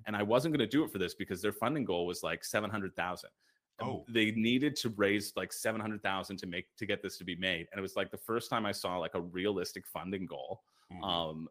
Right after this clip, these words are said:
Speaker 1: 'cause most, most funding goals in Kickstarter often are, you know, fake so that you can hit it soon and then, and then it looks better for the numbers, right?
Speaker 2: Yep.
Speaker 1: Uh, so I really appreciated that about them. And then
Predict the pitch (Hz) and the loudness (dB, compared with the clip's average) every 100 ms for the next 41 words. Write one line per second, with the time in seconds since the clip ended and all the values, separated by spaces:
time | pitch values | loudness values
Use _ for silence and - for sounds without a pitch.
0 | - - 120 135 147 143 - 165 165 - | -4 0 2 6 6 4 0 2 2 4
1 | 107 98 87 85 98 - 82 80 - 80 | 2 2 0 -2 -4 -2 -4 -4 -6 -8
2 | 80 78 76 76 - _ 95 - - _ | -6 -8 -8 -10 -14 _ -4 -4 -12 _
3 | - - 95 85 - 82 82 90 95 113 | -6 2 2 2 -4 -4 -6 -8 -4 0
4 | 104 85 - 143 113 95 87 85 80 - | 0 0 0 2 2 2 0 -2 -4 -6
5 | 90 85 80 78 - _ _ 90 87 92 | -6 -6 -8 -12 -16 _ _ -4 0 -2
6 | - - 87 87 95 92 101 120 151 151 | -2 -6 -4 -4 -2 0 0 2 0 0
7 | 98 135 - - _ 98 101 107 107 120 | 0 0 -4 -20 _ -2 2 4 6 4
8 | 113 107 101 104 98 98 101 98 87 101 | 4 4 4 2 2 0 2 0 0 -4
9 | 123 175 - _ _ 107 110 107 107 | -4 -8 -12 _ _ -2 2 4 2